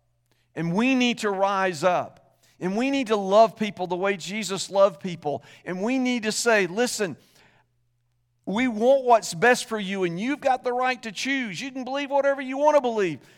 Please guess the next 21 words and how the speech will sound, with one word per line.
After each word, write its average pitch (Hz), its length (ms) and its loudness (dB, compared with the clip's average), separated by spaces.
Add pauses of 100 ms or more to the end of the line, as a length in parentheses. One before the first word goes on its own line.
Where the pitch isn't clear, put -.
but 160 220 -12
this 226 300 -2
is 202 200 -8
what 190 560 0 (680)
we 175 200 -6
need 170 260 -8
to 160 100 -8
be 139 340 -8
sharing 147 500 -8
with 131 220 -12
you. 135 240 -10 (220)
There's 143 180 -8
only 139 220 -6
one 143 300 -6
way 131 160 -6
to 127 80 -4
heaven, 117 440 -8
and 131 140 -8
it's 107 100 -14
through 123 200 -18
Jesus." - 640 -18